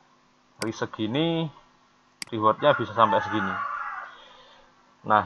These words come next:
cuman ya kita nggak, kita bisa entry di sini sih. Eh, teknik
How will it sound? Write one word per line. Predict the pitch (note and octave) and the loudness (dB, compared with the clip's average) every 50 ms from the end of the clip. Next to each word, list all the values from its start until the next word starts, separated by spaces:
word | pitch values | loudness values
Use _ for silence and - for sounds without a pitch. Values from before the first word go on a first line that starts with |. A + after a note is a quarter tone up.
| - | 0
cuman | B2 B2+ D#3+ F#3+ G3+ G3+ F#3+ F3+ - - - | 0 6 8 10 10 10 8 2 -6 -12 -10
ya | - - C3+ B2 A#2 A2 G#2+ G2 - - - _ _ | 0 6 8 10 10 10 10 8 6 4 -2 _ _
kita | - B2+ - - E3+ F3 F3 E3+ E3 D#3 D3+ C3+ B2 B2+ - - _ - | -14 -12 0 6 10 12 12 12 12 12 12 12 8 6 2 -6 _ -12
nggak, | D3+ C3+ - B2 A#2 A#2 A2+ G#2+ G#2 G#2 G2 C#2+ - - - - _ _ _ _ _ _ _ _ _ _ _ _ _ _ _ _ _ _ _ _ _ _ - C3+ | -10 0 6 8 10 12 12 12 12 12 12 10 6 0 -6 -20 _ _ _ _ _ _ _ _ _ _ _ _ _ _ _ _ _ _ _ _ _ _ -14 -4
kita | B2 E3 F3+ - - | 2 2 2 2 2
bisa | C#3 A#2+ - C#3+ B2+ A#2 G2 - | -2 2 8 10 10 10 10 8
entry | C#3 B2+ D#3+ C3+ | 6 4 0 -2
di | A2+ B2 | -2 -2
sini | A2+ B2+ C#3+ D3+ D#3 | -2 0 0 0 0
sih. | B2+ - A#2+ B2 B2 - - - _ _ _ _ _ _ _ - | -2 -2 -4 -6 -6 -10 -16 -20 _ _ _ _ _ _ _ -10
Eh, | - G#2+ G2+ F#2+ F#2+ F#2+ - - - _ _ _ _ _ - - - _ _ _ _ _ _ _ _ _ - | -4 -2 -2 -2 -2 -4 -6 -10 -14 _ _ _ _ _ -20 -20 -20 _ _ _ _ _ _ _ _ _ 8
teknik | B2+ A#2+ - - C#3 C3+ C3+ C3+ C3+ - - | 8 8 8 4 0 2 4 4 2 0 -2